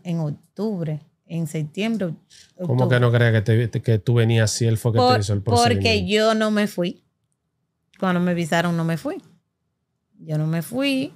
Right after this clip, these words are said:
Speaker 1: Yo dije, "No, yo tengo que poner todas mis cosas en orden. Yo no voy a arrancar como que me, me deportaron de R D. Yo, tú tienes que esperar que yo ponga todas mis cosas en orden para poder yo irme."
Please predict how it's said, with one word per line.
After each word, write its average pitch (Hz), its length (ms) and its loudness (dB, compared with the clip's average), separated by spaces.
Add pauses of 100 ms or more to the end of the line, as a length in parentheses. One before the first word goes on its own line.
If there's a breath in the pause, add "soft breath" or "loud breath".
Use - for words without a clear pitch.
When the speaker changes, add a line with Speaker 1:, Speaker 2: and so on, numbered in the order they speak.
Speaker 1:
Yo 165 300 -2
dije, 190 260 2
"No, 180 220 0
yo 208 140 -4
tengo 180 180 -4
que 170 100 -4
poner 170 340 -6
todas 165 280 -2
mis 160 160 -6
cosas 160 260 -6
en 160 120 -2
orden. 208 440 -2
Yo 165 120 0
no 160 100 0
voy 147 100 -2
a 156 40 0
arrancar 151 440 -4
como 139 300 -4
que 139 120 -6
me, 127 300 -8 (720)
me 151 380 -8
deportaron 151 720 -6
de 156 140 -2
R 180 200 0
D. 247 180 -2 (720)
Yo, 156 880 -2 (380)
tú 160 120 -8
tienes 170 220 -2
que 170 80 0
esperar 160 280 -2
que 170 100 -4
yo 165 120 -4
ponga 175 280 -2
todas 180 220 -2
mis 180 140 -4
cosas 180 220 -4
en 190 160 -4
orden 226 500 -4 (420 soft breath)
para 160 320 -2
poder 160 320 -2
yo 165 180 0
irme." 123 400 -6